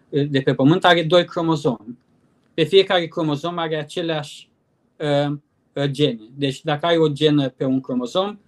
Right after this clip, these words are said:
pe cromozomul paralel ai aceeași genă. Uh, practic, de asta noi ne numim diploizi. Avem, uh,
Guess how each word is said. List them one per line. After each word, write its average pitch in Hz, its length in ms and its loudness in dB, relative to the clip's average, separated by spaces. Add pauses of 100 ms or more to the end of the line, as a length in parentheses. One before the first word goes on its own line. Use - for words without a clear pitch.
(300)
pe 165 300 6
cromozomul 156 520 0
paralel 151 580 -4
ai 165 400 -2 (240)
aceeași 151 480 0
genă. 117 340 -8 (540)
Uh, 135 220 0
practic, 185 460 2
de 160 160 0
asta 160 240 0
noi 151 180 0
ne 147 100 2
numim 147 480 0
diploizi. 143 720 0
Avem, 131 360 0 (480)
uh, 123 280 0